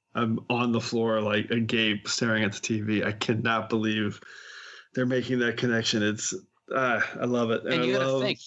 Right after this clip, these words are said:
Speaker 2: if
Speaker 1: Yeah.
Speaker 2: that didn't happen, if that starship didn't go through that dimensional portal or whatnot, what would the Mirror Universe have ever been like? Would the humans still have ruled, or would there have been an Empress, an Emperor? It just,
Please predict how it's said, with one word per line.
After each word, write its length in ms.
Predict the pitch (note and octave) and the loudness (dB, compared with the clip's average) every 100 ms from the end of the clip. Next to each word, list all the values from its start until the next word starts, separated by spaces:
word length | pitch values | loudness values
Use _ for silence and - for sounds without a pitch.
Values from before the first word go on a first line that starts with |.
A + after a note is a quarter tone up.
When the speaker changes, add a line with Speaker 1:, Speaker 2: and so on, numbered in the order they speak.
| - _ _ _ _ _ _ _ - | -20 _ _ _ _ _ _ _ -10
Speaker 2:
if 160 | C#3 | -2
Speaker 1:
Yeah. 80 | B2 | 0
Speaker 2:
that 300 | E3+ D3 A#2 | 0 -2 -6
didn't 280 | E3 D#3+ B2+ | -6 -4 -6
happen, 520 | - D#3 F#3 - G#2+ | 0 0 0 -2 -4
if 120 | G2+ | -2
that 240 | C3+ D3 - | 0 0 0
starship 460 | D3+ D3 - - | 0 2 0 0
didn't 220 | C3 C3+ | 0 2
go 180 | C3+ A#2+ | 2 2
through 580 | G#2+ - A#2+ C#3 C#3 C3 | 0 -4 -2 0 2 0
that 380 | A#2+ A2+ - - _ _ - - - | 0 0 -2 -12 _ _ -20 -20 -4
dimensional 440 | G#2+ A2+ A2 A2+ F2+ | 0 0 2 0 -2
portal 360 | - B2 C3+ | -2 0 2
or 80 | G#2 | 2
whatnot, 380 | G2 G#2 G2+ G2+ - - - - _ _ - | 2 2 0 -2 -10 -14 -16 -20 _ _ -14
what 360 | A2 B2 F3 | -4 -2 0
would 120 | E3+ | 0
the 60 | C#3+ | 0
Mirror 220 | C#3 D3 | 2 2
Universe 420 | C3 C#3 C3 A#2 | 2 0 0 0
have 140 | B2+ A#2+ | 0 0
ever 180 | A#2+ A2 | 0 -2
been 300 | F#2 A#2 D#3 | 0 0 0
like? 320 | G2 F2+ - | -2 -4 -4
Would 160 | A2+ | -2
the 60 | A#2 | 0
humans 360 | A2 C3 B2+ G#2+ | 0 0 2 0
still 300 | - B2+ A#2+ | 0 2 2
have 220 | A2+ G2 | 0 -2
ruled, 520 | A#2+ D#3+ E3 D#3 C#3 | 0 0 2 0 0
or 160 | A2 G#2+ | 0 0
would 160 | A2+ | 0
there 140 | G#2+ G#2 | 0 0
have 80 | |
been 120 | A2+ G#2 | 0 0
an 140 | G2+ | 0
Empress, 680 | B2+ C3 - C#3 C#3 - A#2 | 0 0 0 0 0 0 0
an 180 | G2+ | 0
Emperor? 500 | G2+ B2 - C3+ C3+ - - - C#3+ | 0 -2 0 0 0 -2 -10 -6 -2
It 200 | C#3+ B2 | -2 0
just, 280 | D#3 - | 0 -2